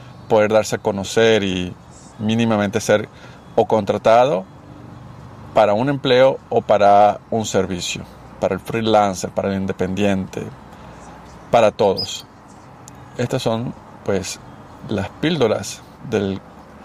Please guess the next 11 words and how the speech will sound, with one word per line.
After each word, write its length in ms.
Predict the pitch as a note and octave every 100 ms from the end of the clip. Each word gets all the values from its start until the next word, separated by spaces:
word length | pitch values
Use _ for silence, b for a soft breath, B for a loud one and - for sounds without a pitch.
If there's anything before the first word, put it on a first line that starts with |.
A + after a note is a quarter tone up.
| B B B - -
del 220 | G#2+ F#2+
conocimiento, 840 | - G#2+ G2 G#2 G#2+ A2+ A2+ A#2+ A2+
del 200 | G#2+ G#2
consultor, 880 | G#2+ G#2 G2 G#2+ G2+ - A#2+ A2+ G#2
del 180 | G2+
coaching 400 | F2+ A#2 A#2 A2+
y 140 | G#2 G#2
del, 340 | G#2 G#2 G#2 F#2+ - -
del, 340 | A2 G2+ G2+ F#2 - -
del 160 | G#2+ G#2
mentor 560 | G#2 G2+ - C3+ F#3